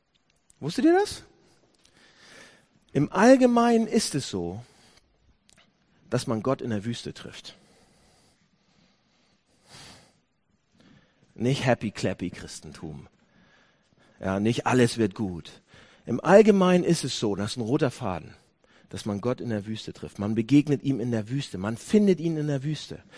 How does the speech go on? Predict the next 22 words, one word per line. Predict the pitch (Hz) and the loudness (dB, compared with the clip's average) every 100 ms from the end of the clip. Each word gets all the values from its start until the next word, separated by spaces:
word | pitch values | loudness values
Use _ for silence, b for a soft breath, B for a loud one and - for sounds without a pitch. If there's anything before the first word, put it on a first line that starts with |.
| B B B | B B B
In | 156 | 4
der | 151 | 6
Geschichte | 165 - 254 - | 6 4 2 2
Israels | 202 233 - - 117 104 104 - | 2 2 0 -2 0 0 0 -2
ist | 190 214 | -2 -2
es | - | 0
immer | 262 277 240 | 2 4 4
wieder | 247 220 | 4 4
so, | 226 | 2
dass | 208 - | 0 0
die | 226 196 | -4 -2
Gott | 240 - | -4 -4
in | 247 | -4
der | 254 240 | -4 0
Wüste | 330 - 262 | 0 2 -2
getroffen | 214 160 127 110 | -2 -4 -4 -6
haben. | 98 85 - b b b b b b b b b _ _ _ | -8 -10 -16 b b b b b b b b b _ _ _
Okay, | 269 - 160 190 b b b _ | -2 4 4 4 b b b _
wo | 254 | 0
trifft | - 240 - 226 | 0 -2 -2 0
Mose | 247 220 143 | 2 2 0
Gott? | 110 - - | -2 -4 -10